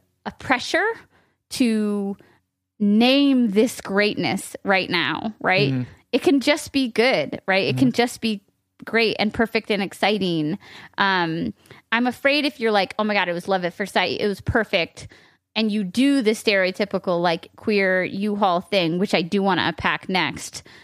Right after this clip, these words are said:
Speaker 1: um, then it's gonna be really hard when the real relationship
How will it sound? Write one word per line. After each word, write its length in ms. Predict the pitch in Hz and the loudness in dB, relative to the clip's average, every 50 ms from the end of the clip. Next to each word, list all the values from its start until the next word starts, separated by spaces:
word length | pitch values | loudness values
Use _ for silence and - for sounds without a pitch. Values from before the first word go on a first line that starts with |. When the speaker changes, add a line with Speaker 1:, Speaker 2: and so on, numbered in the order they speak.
| - - _ _ - | -20 -20 _ _ -2
Speaker 1:
um, 600 | 202 196 190 190 175 170 170 165 180 175 185 - - _ _ _ _ _ _ _ _ _ _ _ _ _ _ _ _ _ _ _ _ _ | 0 0 2 0 0 -2 -4 -6 -6 -8 -10 -12 -16 _ _ _ _ _ _ _ _ _ _ _ _ _ _ _ _ _ _ _ _ _
then 240 | 202 202 247 240 233 | 0 2 2 2 0
it's 140 | 240 226 - | -2 -2 -2
gonna 180 | - 254 262 254 | 0 0 0 0
be 140 | 240 247 233 | 0 -2 -2
really 280 | 220 226 233 233 240 | 0 0 0 2 0
hard 460 | 247 - - 262 269 269 240 190 175 - | 0 0 2 2 2 2 0 -2 -2 0
when 440 | 190 185 180 180 180 180 185 - - | 0 2 2 0 0 -2 -2 -4 -6
the 200 | - 185 214 202 | -2 0 0 0
real 480 | 190 180 - 208 226 240 247 240 226 208 | 0 -2 0 2 2 4 4 4 2 2
relationship 880 | 208 208 190 202 208 - - - 214 - - - 156 156 - - - | 2 2 2 2 0 0 0 -2 -2 -2 0 0 0 0 0 -4 -8